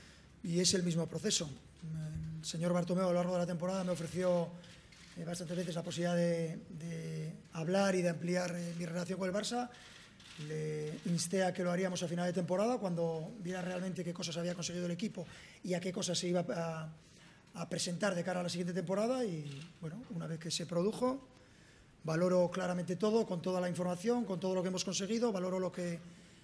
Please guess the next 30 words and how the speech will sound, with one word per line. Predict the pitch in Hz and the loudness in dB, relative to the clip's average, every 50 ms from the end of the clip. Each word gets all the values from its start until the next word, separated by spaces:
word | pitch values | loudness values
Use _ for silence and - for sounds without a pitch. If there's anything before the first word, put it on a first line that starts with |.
| - - - - - | -20 -20 -20 -12 -6
lo | - 180 | -4 -4
que | 180 190 | -2 0
le | 185 175 | -2 0
supone | - 170 - 202 190 185 | -2 -2 -2 -2 0 0
al | 185 175 | -2 -2
club, | - 208 202 202 185 202 202 | 2 4 4 4 4 2 -2
eh, | 185 175 175 170 170 202 - | -2 -2 -2 -2 -2 -4 -4
esta | 214 - - 170 | -4 -4 -4 -4
siguiente | 175 175 190 165 190 | -4 -4 -4 -4 -2
temporada, | 160 185 170 180 185 196 214 233 247 | -2 -2 -2 -2 0 0 2 2 2
los | 233 202 175 - | 0 0 -2 -4
posibles | - - 170 - 196 185 196 170 | -4 -6 -4 -2 -2 -2 0 -2
estímulos | 196 165 - 226 214 226 247 254 247 - | -2 -2 0 0 2 4 4 2 2 0
y, | 190 170 160 156 147 143 135 139 160 - - - - - - - - - - - - - - - - - | -2 -2 -2 -2 -4 -6 -8 -10 -12 -16 -20 -20 -20 -20 -20 -20 -20 -20 -20 -20 -20 -20 -20 -20 -10 -6
y | - 180 | -4 -4
decido | 190 175 175 208 185 165 | -2 -2 0 0 0 0
renovar | 160 156 160 156 151 | 0 -2 -2 -4 -4
un | 151 156 | -4 -6
año | 151 151 156 | -6 -6 -6
más. | 180 214 - - - - _ - - - - - - | -6 -6 -8 -10 -12 -14 _ -20 -20 -20 -20 -16 -8
Sí, | - - - 80 | -6 -2 -2 -2
hombre, | 73 73 80 - - - - - - - - - - | -2 -2 -4 -4 -4 -2 -4 -4 -4 -4 -10 -14 -10
sí, | - - 151 | -10 -8 -8
sí. | - 156 160 - - - - - - - - - - - - - - - - - - - | -6 -8 -8 -8 -10 -12 -14 -16 -16 -16 -6 -6 -6 -6 -6 -10 -18 -20 -20 -20 -10 -8
Lo | 156 156 | -4 -4
que | 160 165 | -2 -2
pasa | 185 180 170 180 | -2 0 0 0
que | 170 185 | 0 2
ahora | 185 185 185 | 2 2 2
ya, | 180 180 185 180 185 233 | 2 2 2 0 -2 -4